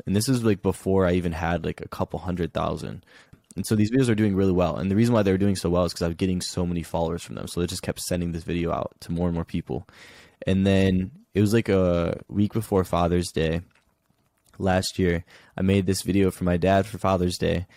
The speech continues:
and I made him ice cream in Missouri, and I took it on a plane, and I flew it all the way to Michigan, and then that video got seventeen million views. Like, it popped off.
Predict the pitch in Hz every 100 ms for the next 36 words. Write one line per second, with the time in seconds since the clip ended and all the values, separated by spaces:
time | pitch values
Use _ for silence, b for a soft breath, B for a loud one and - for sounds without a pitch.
0 | b _ 87 87 98 95 92 87 95 -
1 | 95 90 87 92 90 85 82 87 101 92
2 | 90 85 - 87 82 85 - 87 87 -
3 | 87 87 85 85 87 107 113 123 127 B
4 | B B - 92 90 92 98 57 95 95
5 | 90 - - - - 92 87 - 92 87
6 | 87 87 85 82 85 90 - b b b
7 | b _ _ _ - 196 - 95 113 -
8 | - - 95 92 - - 87 82 85 -